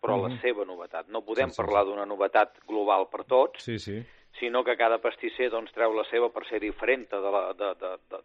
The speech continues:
Speaker 1: de l'altra pastisseria del barri, no?
Speaker 2: Mhm.
Speaker 1: I aleshores, doncs, això fa també aquesta riquesa, doncs, que, que hi ha en el,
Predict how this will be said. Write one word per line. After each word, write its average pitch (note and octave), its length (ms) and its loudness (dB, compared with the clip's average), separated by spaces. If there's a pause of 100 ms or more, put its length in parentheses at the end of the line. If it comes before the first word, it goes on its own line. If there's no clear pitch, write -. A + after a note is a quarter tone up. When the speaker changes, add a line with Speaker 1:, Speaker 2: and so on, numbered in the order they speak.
Speaker 1:
de F#2+ 100 -8
l'altra F2+ 400 -4
pastisseria G#2 540 -8
del F#2+ 160 -4
barri, F#2 320 -4
no? A#2+ 180 -8 (120)
Speaker 2:
Mhm. G2+ 280 -10 (260)
Speaker 1:
I A#2 180 -2
aleshores, A2+ 520 2
doncs, A#2 240 0
això A2 320 -2
fa G#2+ 160 0
també A2 320 -4
aquesta A2 340 -6
riquesa, G2+ 520 -6
doncs, G2+ 280 -8
que, F#2 320 -8
que G2 140 -10
hi F#2+ 80 -6
ha F#2 60 -2
en F#2+ 100 -12
el, G2 260 -10